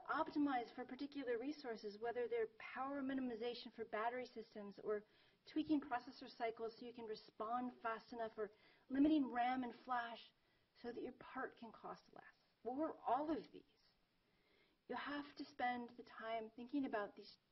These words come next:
tricky parts up front. Planning and testing, debugging, considering how to deploy and how to secure it.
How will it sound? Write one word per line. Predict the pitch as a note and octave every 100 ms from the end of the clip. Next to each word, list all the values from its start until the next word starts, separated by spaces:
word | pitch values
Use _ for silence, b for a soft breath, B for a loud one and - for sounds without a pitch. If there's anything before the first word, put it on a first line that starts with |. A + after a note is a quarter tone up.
| _ _ _
tricky | - C#4+ C#4
parts | C4+ G#3 - - -
up | - - -
front. | B3+ A#3 - - - _ b b b - -
Planning | C#4 C#4 C4 A#3
and |
testing, | - C4 B3 B3 A3
debugging, | G#3 - B3+ A#3+ G#3+ F3
considering | G#3+ - C#4 C4+
how | - B3+
to | A#3+
deploy | B3 - B3+ B3 A#3
and | G3 D#3 b b b b -
how | C4+
to | C#4+
secure | - - - C#4 C4+ A3
it. | F#3